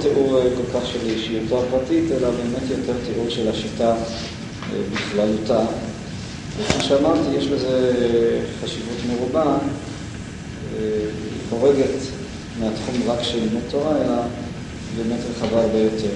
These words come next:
אני אקרא את הדברים בפנים, והסגנון שלו הוא מאוד ככה ציורי ועשיר כזה. אה, אני אתחיל דווקא ב-,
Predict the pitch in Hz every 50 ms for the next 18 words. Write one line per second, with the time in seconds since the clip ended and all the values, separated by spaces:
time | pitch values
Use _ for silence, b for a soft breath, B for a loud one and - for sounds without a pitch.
0 | 101 104 127 131 131 131 - 143 143 - - - 120 117 117 120 123 120 123 120
1 | 123 123 139 139 131 127 120 117 113 113 113 113 113 113 110 107 110 110 110 -
2 | - - - - - - - - - - 117 110 120 127 127 127 127 127 117 113
3 | 110 107 107 110 110 110 110 110 107 107 110 - 110 110 110 110 107 104 - -
4 | - 101 101 104 117 127 131 117 107 107 101 101 98 101 101 98 98 98 98 98
5 | 98 - - - - - - - - - - - - - - - - 120 123 123
6 | 117 110 117 95 98 101 98 95 98 98 - - 117 - - - - - - -
7 | - - - - - - - - - - - - - - - - - - - -
8 | - - - 104 107 107 104 104 - - 120 120 127 123 - - 165 170 160 156
9 | 147 143 147 143 139 - 135 131 156 139 123 120 123 123 123 120